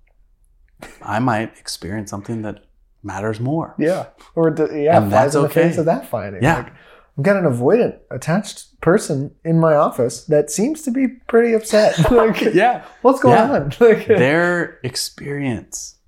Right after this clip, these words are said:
Speaker 1: is different.
Speaker 2: Yes.
Speaker 1: Yeah.
Speaker 2: Yes.
Speaker 1: They're unique.
Speaker 2: And hopefully you'll look at shame proneness, 'cause I did find that that <laughs>
Speaker 1: Yeah.
Speaker 2: if they're filled with shame,
Speaker 1: Mm.
Speaker 2: they lose their resilience.
Speaker 1: Yeah.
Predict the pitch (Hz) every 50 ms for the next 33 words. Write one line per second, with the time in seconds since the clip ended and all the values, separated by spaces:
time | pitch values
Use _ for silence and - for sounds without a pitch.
0 | _ _ _ _ _ _ _ _ _ - 110 107 104 - 131 135 131 - 78 -
1 | _ _ _ _ 117 110 - - - - - - - _ _ _ _ _ _ -
2 | 101 101 - - - - _ - - - - - _ _ _ _ _ - _ _
3 | _ - 104 98 95 98 101 101 104 107 104 - - - _ _ _ _ _ -
4 | 127 117 110 131 131 131 139 135 131 127 123 127 123 - 127 - - - 139 139
5 | 135 127 143 147 151 131 - - - - - _ _ 131 117 117 117 110 127 123
6 | 123 - - 127 127 127 127 127 127 - - 127 131 127 - _ - - - -
7 | - 262 285 127 123 151 170 139 - - - - - _ - - - _ _ _
8 | _ _ _ _ _ _ - - - - 110 117 - 170 180 180 - 214 220 214
9 | 208 208 202 - 226 269 294 175 156 151 151 - - - - _ _ - 127 113
10 | 117 120 127 139 143 139 131 123 117 107 101 98 98 127 127 123 120 131 135 139
11 | 135 131 127 131 127 123 123 131 127 123 120 110 - - - - _ _ 127 117
12 | 113 110 110 110